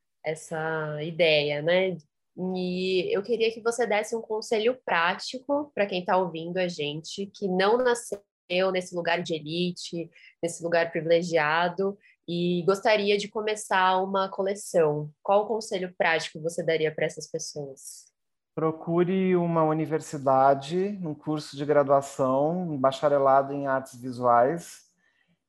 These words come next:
Speaker 2: Ali vai ter muita gente produzindo coisas excelentes. E por alguns critérios, a gente pode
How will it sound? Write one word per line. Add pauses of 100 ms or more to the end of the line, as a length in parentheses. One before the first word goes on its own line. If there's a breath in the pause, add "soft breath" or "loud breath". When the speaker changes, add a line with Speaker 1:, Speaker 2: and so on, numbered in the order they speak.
(140)
Speaker 2:
Ali
vai
ter
muita
gente
produzindo
coisas
excelentes. (920)
E (120)
por
alguns
critérios,
a
gente
pode